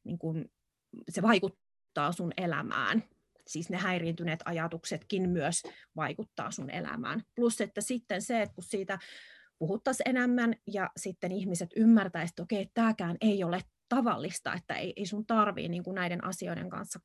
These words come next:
kamppailla, vaan että niihinkin voi saada apua. Ja aina mitä aikaisemmin puututaan siihen vaikka syömiskäyttäytymiseen, niin, niin, niin sen helpompi niitä on sitten hoitaa.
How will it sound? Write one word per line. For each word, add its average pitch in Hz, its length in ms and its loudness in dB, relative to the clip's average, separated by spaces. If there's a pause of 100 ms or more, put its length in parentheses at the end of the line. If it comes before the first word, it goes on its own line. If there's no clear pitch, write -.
(200)
kamppailla, 190 640 -4
vaan 180 160 -2
että 196 140 -4
niihinkin 190 400 0
voi 185 160 -4
saada - 340 -6
apua. 185 380 -6 (300)
Ja - 100 -4
aina 208 180 2
mitä 202 280 0 (120)
aikaisemmin 190 760 0
puututaan 170 680 -2 (840)
siihen 175 320 -2
vaikka 175 360 -4
syömiskäyttäytymiseen, 180 1800 -4
niin, - 320 -6 (120)
niin, 170 320 -2
niin 165 320 -2
sen 196 200 -6
helpompi 202 560 -4
niitä 180 320 -8
on 175 80 -8
sitten - 260 -12 (120)
hoitaa. - 580 -8